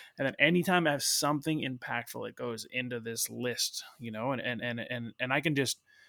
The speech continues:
I can read through this list and feel those feelings and, and, and, and, and recognize the dates. And, and it's, it's incredibly powerful.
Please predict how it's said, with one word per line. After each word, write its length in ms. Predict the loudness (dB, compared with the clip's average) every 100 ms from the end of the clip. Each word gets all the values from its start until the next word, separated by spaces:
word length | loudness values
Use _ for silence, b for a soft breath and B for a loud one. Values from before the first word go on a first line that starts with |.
| b -2
I 100 | 2
can 140 | 4
read 300 | 6 6 6
through 140 | 4
this 220 | 4 2 2
list 280 | 2 2
and 160 | -2 -4
feel 320 | -2 0 2
those 240 | 2 0 -2
feelings 580 | -2 0 2 0 -2
and, 140 | -2 0
and, 260 | 0 -2 -2
and, 240 | -2 -2 -2
and, 240 | -2 -2
and 140 | -4 0
recognize 460 | 2 4 2 2
the 100 | 0
dates. 380 | 2 2 2 0
And, 140 | -2 -2
and 160 | -4
it's, 160 | -6 -4
it's 200 | -4 -2
incredibly 500 | -2 0 0 2 0
powerful. 560 | 0 -2 -2 -8 -12